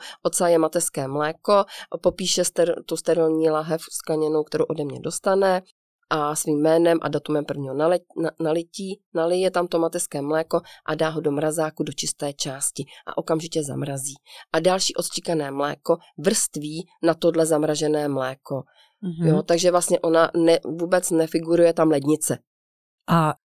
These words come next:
Speaker 2: za jakou dobu, nebo při nějakém objemu, furt jsem si asi předpokládám, ona ho vozí někam to mléko, nebo si ho vyzvedáváte?
Speaker 1: Ne, ne, ne. U nás v Českých Budějovicích si pro ně jezdím, já si osobně si pro ně jezdím třikrát týdně,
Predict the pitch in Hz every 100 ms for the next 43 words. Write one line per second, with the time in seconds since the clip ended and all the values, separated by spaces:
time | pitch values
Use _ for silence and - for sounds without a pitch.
0 | - 185 185 185 214 196 226 240 170 151
1 | 185 185 - 156 156 156 - - 180 170
2 | 170 185 - 165 185 240 269 262 185 185
3 | 202 - 196 180 165 - 185 190 170 175
4 | 180 175 175 185 160 170 156 147 156 180
5 | 214 220 226 220 226 220 208 220 202 175
6 | - 156 151 151 151 147 143 139 - 143
7 | - 165 165 165 160 - 202 214 - 190
8 | - 220 143 147 151 170 - 190 196 196
9 | 202 226 127 117 151 170 160 135 - -
10 | 143 151 156 - 185 175 175 175 180 196
11 | 202 - 185 131 - 151 165 180 180